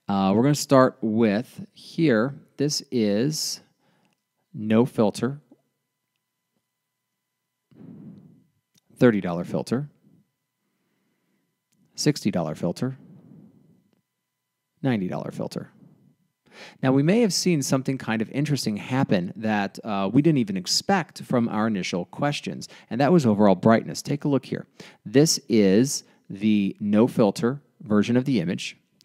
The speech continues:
and now let's compare it to a thirty dollar filter.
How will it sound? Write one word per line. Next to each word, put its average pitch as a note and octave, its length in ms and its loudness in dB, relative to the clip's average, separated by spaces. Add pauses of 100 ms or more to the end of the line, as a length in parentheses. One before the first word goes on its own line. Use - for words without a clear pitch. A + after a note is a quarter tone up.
(200)
and A#2 140 -6
now D3 160 0
let's F#3 160 -4
compare G#2+ 400 -4
it - 140 -6
to C3 640 4 (540)
a G2 560 -2
thirty D#3+ 220 6
dollar E2 200 2
filter. - 440 -6